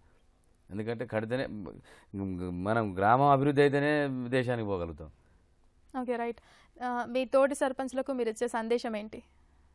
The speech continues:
Speaker 1: నేను చెప్తా, నేను చెప్తా అంటే మేడం, నేను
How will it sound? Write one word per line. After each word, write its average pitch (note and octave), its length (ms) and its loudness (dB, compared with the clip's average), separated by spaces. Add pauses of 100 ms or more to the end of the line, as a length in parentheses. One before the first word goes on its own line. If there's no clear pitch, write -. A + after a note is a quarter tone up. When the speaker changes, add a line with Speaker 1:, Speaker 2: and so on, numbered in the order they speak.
(600)
Speaker 1:
నేను D#3 320 0
చెప్తా, D3+ 300 2
నేను B2+ 340 0
చెప్తా C3+ 220 0
అంటే C3 120 2
మేడం, G#2 340 -2
నేను G2+ 120 -6